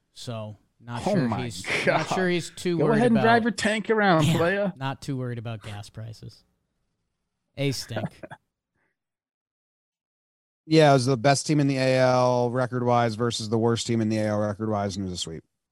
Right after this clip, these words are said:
Speaker 3: Yankees are
Speaker 2: Donaldson, did, was there any, like, uh, Donaldson stuff with the A's? Like, sometimes he likes to do that, like, just give a big F U to the A-,
Speaker 3: He had
Speaker 2: no.
Speaker 3: a good series. He had a, uh,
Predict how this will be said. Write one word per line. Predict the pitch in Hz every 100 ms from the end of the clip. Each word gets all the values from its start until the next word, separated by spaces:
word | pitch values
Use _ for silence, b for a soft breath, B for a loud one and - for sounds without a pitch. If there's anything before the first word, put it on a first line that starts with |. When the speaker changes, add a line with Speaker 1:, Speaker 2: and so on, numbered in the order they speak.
| _ _ _ _ _ _ _ _ _ _ _ _
Speaker 3:
Yankees | - 123 123 135 113
are | 120
Speaker 2:
Donaldson, | 147 170 175 - 180 175
did, | 151 143
was | 139
there | 151
any, | 156 147
like, | 139 135
uh, | 139 127 127 123 120
Donaldson | 123 127 135 139 - 139 135
stuff | - - 139 139 139
with | 139
the | 135 139
A's? | 139 139 143 135
Like, | 123
sometimes | 143 135 143 135
he | 131
likes | 123 123 -
to | 110
do | - 127 131
that, | 117 104 101
like, | 101 101 _
just | - 110 -
give | 113
a |
big | 107 113
F | 110 107 -
U | 110 113 117
to | - 107
the | 107
A-, | 107 110
Speaker 3:
He | 117
had | 180
Speaker 2:
no. | 196
Speaker 3:
a |
good | 180 131
series. | - 143 147 143 135
He | 139
had | 135 127 110 _
a, | 127
uh, | 120 113 113 110